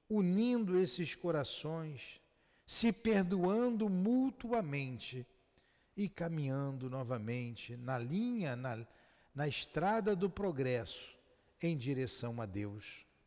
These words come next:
Envolva esses irmãos, Senhor. Envolva todos nós em tuas vibrações de amor,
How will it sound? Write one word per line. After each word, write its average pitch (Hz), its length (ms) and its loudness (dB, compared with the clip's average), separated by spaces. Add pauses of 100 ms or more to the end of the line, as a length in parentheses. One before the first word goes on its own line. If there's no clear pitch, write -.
(640)
Envolva 147 640 4
esses 147 400 2
irmãos, 131 560 -4
Senhor. 107 420 -6 (720)
Envolva 190 640 4
todos 185 380 -2
nós 165 560 -2 (260)
em 214 200 4
tuas 240 400 2
vibrações 196 680 0
de 170 120 -2
amor, 151 600 -2